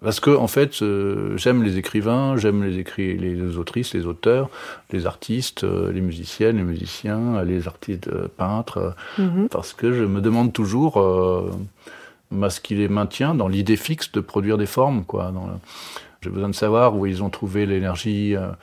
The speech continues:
Speaker 1: quel sens ça pouvait avoir pour eux, euh, contre quoi ils l'ont fait, euh, pourquoi ils l'ont fait. Euh.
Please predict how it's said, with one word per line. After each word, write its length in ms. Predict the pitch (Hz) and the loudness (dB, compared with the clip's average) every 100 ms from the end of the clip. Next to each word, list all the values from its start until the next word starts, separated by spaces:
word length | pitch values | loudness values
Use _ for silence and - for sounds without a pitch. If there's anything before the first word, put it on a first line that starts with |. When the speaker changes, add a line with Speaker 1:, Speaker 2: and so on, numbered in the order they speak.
| - - - - | -18 -20 -18 -6
Speaker 1:
quel 140 | 95 | -6
sens 280 | - 104 - | -2 -4 -2
ça 120 | 98 | -4
pouvait 300 | - 101 101 | -4 -2 2
avoir 240 | 95 95 | 2 0
pour 260 | - 101 107 | -2 -4 2
eux, 380 | 110 113 113 98 | 2 4 4 2
euh, 160 | 90 90 95 - - - - | 0 -6 -10 -18 -20 -20 -12
contre 340 | - 107 - 107 | -2 -2 0 -4
quoi 320 | - 123 127 | 2 4 4
ils 80 | 101 | 4
l'ont 140 | 98 | 0
fait, 160 | - 107 | -2 0
euh, 580 | 110 110 107 92 87 87 85 85 - - | 0 0 -2 -4 -6 -8 -10 -12 -16 -16
pourquoi 520 | - 120 - - 113 117 | -6 -6 -6 0 4 6
ils 60 | 107 | 4
l'ont 100 | 101 | 0
fait. 160 | - | -2
Euh. 300 | 101 101 104 | -2 -2 -4